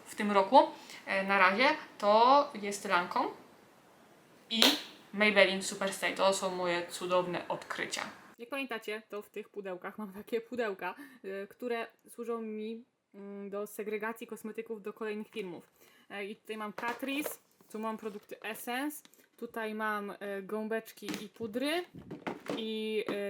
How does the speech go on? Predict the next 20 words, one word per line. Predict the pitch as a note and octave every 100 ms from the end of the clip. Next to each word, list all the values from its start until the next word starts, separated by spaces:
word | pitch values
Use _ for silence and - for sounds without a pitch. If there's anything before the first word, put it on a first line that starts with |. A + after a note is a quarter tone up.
| G3+
e, |
setting | G3+ - G#3 G3+ G#3 G3+ -
spraye. | - G#3 F#3+ C4+ F4+ - - - - -
E, | G#3+ -
a | A3+
tutaj, | A#3+ - B3 - C#4+ F4 G4
tutaj | - - A3
co | - F3+
jest? | F3 A3+ - - _ - _ _ _ _ - - - - - -
Tutaj | G#3+ - A3+ A3+ A3
jest, | F#3+ F#3 G3 G3 - - - - - - - _ - -
zaraz | F#3+ F3+ F3+
zobaczymy, | F3+ F3+ F3+ - F#3 F3+
co | F3 F#3+
tutaj | G#3 B3 C4
jest, | B3 A#3 -
nie | G#3
mogę | G#3 G#3+ G3
tego | G#3+ C4 B3+ B3
otworzyć. | - - A#3+ A#3+ A3 G3 G3+ G3+